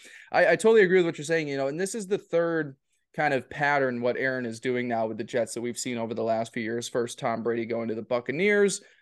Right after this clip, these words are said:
then Matthew Stafford going to the Rams, and all of them have talked about how exciting that,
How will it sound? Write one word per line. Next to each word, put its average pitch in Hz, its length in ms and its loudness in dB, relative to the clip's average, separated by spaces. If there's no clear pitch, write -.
then 143 140 2
Matthew 143 260 2
Stafford 131 420 2
going 127 200 -2
to 131 80 -14
the 113 100 -4
Rams, 147 320 0
and 135 100 -8
all 226 280 2
of 185 80 -2
them 139 160 -2
have 120 120 -6
talked 160 340 0
about 131 200 0
how 131 240 0
exciting 135 800 -4
that, 135 280 2